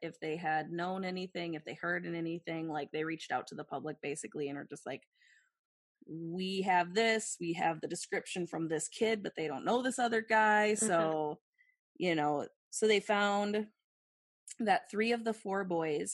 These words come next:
Speaker 1: had been seen last at fairs.
Speaker 2: Okay.
Speaker 1: Um,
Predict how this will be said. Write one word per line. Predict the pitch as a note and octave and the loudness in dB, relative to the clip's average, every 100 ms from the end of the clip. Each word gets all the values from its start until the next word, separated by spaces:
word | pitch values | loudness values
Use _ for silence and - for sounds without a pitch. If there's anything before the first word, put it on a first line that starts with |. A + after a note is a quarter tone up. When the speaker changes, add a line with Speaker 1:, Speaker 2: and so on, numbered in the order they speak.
| - | -2
Speaker 1:
had | F3 E3+ | 0 0
been | E3+ E3 E3 E3 E3+ F3 _ _ _ | -2 -2 0 -2 -4 -8 _ _ _
seen | - - G3+ F#3+ | -12 -6 -4 -2
last | E3+ D#3 F#3 F#3+ | -2 -2 -4 -4
at | - - | -4 -4
fairs. | - D#3 C3+ A3 - - _ _ _ _ _ _ _ _ _ _ - | -4 -2 0 -2 -6 -14 _ _ _ _ _ _ _ _ _ _ -12
Speaker 2:
Okay. | G3 F3+ E3+ F#3 | -6 -2 -2 -2
Speaker 1:
Um, | E3+ E3 - E3+ | -8 -8 -14 -20